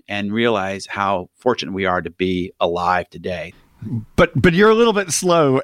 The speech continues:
Speaker 2: answering this question.
Speaker 1: Okay, so what are
Speaker 2: Uh,
Speaker 1: my
Speaker 2: so,
Speaker 1: regrets?
Speaker 2: so,
Speaker 1: Yeah.
Speaker 2: yeah.
Speaker 1: Um,
Speaker 2: <laughs>
Speaker 1: they're most, they mostly fall into, um,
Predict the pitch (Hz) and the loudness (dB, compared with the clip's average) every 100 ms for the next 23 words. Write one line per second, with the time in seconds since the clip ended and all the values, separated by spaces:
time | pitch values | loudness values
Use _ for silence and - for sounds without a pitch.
0 | - 139 156 175 127 123 135 - 143 151 | 2 2 2 0 -2 -2 -2 0 0 0
1 | 113 131 - 123 117 113 - 139 131 175 | -2 -2 2 2 4 2 0 0 2 2
2 | 160 - 175 185 175 170 - 185 156 98 | 2 2 0 2 2 2 2 4 4 2
3 | 98 147 147 143 - 131 143 196 220 208 | 2 2 2 2 0 -2 0 2 2 0
4 | 226 240 - 175 180 208 233 269 - - | 0 0 -6 -6 -2 -2 -2 -8 -8 -4
5 | 175 175 175 180 - - 143 147 151 151 | 0 2 4 2 0 -6 -4 -4 -6 -12
6 | _ - 135 131 127 131 131 131 - 120 | _ -12 -4 0 0 2 0 -2 -4 -4
7 | 110 104 104 | -2 -4 -6